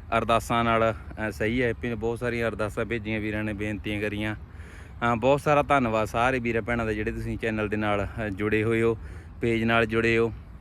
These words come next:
ਤੇ ਫਿਲਹਾਲ ਗੱਗੂ ਨੂੰ ਮੈਂ ਕਹਿ ਕੇ ਤੋਰਿਆ ਸੀ, "ਤੂੰ ਚੱਲ ਘਰੇ, ਤੇਰੇ ਜਾਂਦੇ ਆਉਂਦੇ, ਜਾਂਦੇ ਜਾਂਦੇ ਮੈਂ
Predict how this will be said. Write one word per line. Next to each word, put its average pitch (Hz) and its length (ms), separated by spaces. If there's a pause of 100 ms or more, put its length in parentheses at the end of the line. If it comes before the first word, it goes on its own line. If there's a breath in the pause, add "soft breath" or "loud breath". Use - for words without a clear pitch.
(260)
ਤੇ 104 380 (720 loud breath)
ਫਿਲਹਾਲ 135 340
ਗੱਗੂ 131 320
ਨੂੰ 151 120
ਮੈਂ 139 200
ਕਹਿ 143 140
ਕੇ 143 100
ਤੋਰਿਆ 123 260
ਸੀ, 120 240
"ਤੂੰ 123 120
ਚੱਲ 117 280
ਘਰੇ, 127 240
ਤੇਰੇ 113 220
ਜਾਂਦੇ 107 300
ਆਉਂਦੇ, 107 300 (140)
ਜਾਂਦੇ 110 300
ਜਾਂਦੇ 113 280
ਮੈਂ 110 260